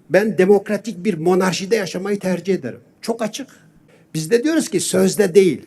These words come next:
özde bir cumhuriyet. Bize yakışan demokratik bir cumhuriyettir. Kuzey Kore gibi değil, efendim Suriye gibi değil, İran gibi değil, Irak gibi değil, İsrail gibi değil, Küba gibi değil. Şeffaflık, hesap verilebilirlik,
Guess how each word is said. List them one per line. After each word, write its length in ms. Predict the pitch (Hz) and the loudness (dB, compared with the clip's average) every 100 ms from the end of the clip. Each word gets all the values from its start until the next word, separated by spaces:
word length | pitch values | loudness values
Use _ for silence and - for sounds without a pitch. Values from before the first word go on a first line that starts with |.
| - - | -18 -4
özde 440 | 175 170 156 208 | 2 2 6 6
bir 180 | 185 151 | 6 2
cumhuriyet. 460 | 131 117 107 98 - _ _ | -2 -6 -8 -10 -16 _ _
Bize 340 | 131 170 254 | -4 2 6
yakışan 640 | 247 - - - 185 240 - _ | 6 2 -2 -2 -2 -4 -14 _
demokratik 800 | - 170 185 208 208 202 226 170 | -4 2 6 6 6 -2 -2 -4
bir 140 | 160 151 | -2 0
cumhuriyettir. 720 | 139 127 113 - - - - | -2 -2 -4 -8 -14 -20 -8
Kuzey 320 | - 151 208 | -2 8 8
Kore 260 | 202 196 180 | 8 6 2
gibi 260 | 165 170 165 | 2 0 4
değil, 240 | 156 110 - - _ | 4 2 -8 -20 _
efendim 420 | 170 208 202 196 | 0 2 2 0
Suriye 420 | - - 208 185 185 | -4 -2 0 4 2
gibi 320 | 160 165 165 | 2 -4 2
değil, 300 | 165 151 - | 2 2 -2
İran 360 | 180 185 170 165 | -4 2 2 0
gibi 260 | 151 156 151 | -2 -4 0
değil, 200 | 151 - | 0 0
Irak 320 | 160 180 165 - | -2 0 -2 -2
gibi 240 | 151 160 | -2 2
değil, 280 | 165 151 160 | 2 2 -2
İsrail 460 | 147 165 175 170 | -6 -4 -2 -2
gibi 220 | 156 165 160 | -2 0 4
değil, 240 | 170 131 | 4 2
Küba 320 | - 214 202 | -2 2 4
gibi 320 | 190 175 180 170 | 4 2 2 6
değil. 180 | 175 143 - | 4 4 -8
Şeffaflık, 840 | - 214 311 262 - 226 220 - _ | -2 -2 0 -2 -2 -6 -10 -14 _
hesap 460 | 160 165 196 190 185 | -10 -6 -6 -6 -6
verilebilirlik, 840 | 180 190 175 175 170 190 - - | -2 -2 -2 -4 -4 -8 -12 -20